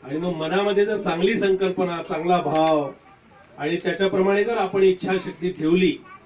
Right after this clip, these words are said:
तर मग समर्थ म्हणाले, "मनी धरावे ते होते,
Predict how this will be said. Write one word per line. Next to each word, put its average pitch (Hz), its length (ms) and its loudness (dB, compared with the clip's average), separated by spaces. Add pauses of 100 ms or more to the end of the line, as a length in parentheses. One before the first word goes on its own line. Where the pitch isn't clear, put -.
(400)
तर 202 120 0
मग 233 180 -2
समर्थ 202 360 -2
म्हणाले, 160 400 -4 (480)
"मनी 175 340 -2
धरावे 175 400 -2
ते 165 220 -8
होते, 190 520 -2